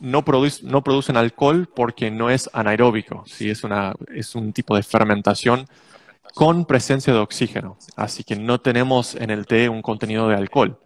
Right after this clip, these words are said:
pero sí simplifica esos azúcares, ¿no? Esos microorganismos simplifican el azúcar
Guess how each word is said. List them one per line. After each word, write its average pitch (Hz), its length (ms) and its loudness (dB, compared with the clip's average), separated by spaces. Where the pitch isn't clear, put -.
pero 110 180 0
sí 202 460 -2
simplifica 123 920 0
esos 135 260 -2
azúcares, 139 760 -2
¿no? 120 200 -8
Esos 123 180 -10
microorganismos 120 640 2
simplifican 113 480 -4
el 135 80 4
azúcar 196 400 2